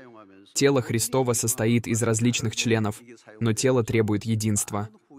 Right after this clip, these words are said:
Если вы отвергаете единство, вы отвергаете тело. Одного недостаточно.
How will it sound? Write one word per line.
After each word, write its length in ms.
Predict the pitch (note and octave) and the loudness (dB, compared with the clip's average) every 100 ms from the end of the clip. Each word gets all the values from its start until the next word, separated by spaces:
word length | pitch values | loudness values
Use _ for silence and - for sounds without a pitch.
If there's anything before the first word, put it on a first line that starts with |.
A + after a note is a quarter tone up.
| C3 C#3+ - G#2 | -20 -20 -20 -8
Если 320 | A#2 B2 B2 | 0 0 2
вы 160 | A2+ A#2 | 2 2
отвергаете 680 | G#2+ A#2 A2+ A2+ A2 - A2+ | 2 0 2 2 2 2 -2
единство, 520 | A2 A2+ - A2 A2 F2 _ | 0 0 -2 -4 -6 -8 _
вы 120 | A#2 | -4
отвергаете 640 | A2+ A#2 A2+ A2+ A2+ A2+ G#2+ | -2 0 0 2 2 2 0
тело. 400 | - A2 G#2 G#2 _ _ | -2 -2 -2 -6 _ _
Одного 440 | A2 A2 G#2+ A2 | -4 0 0 2
недостаточно. 760 | A2+ G#2+ G#2+ A2+ G#2 G2 - G2 | 2 2 0 -2 -4 -6 -8 -8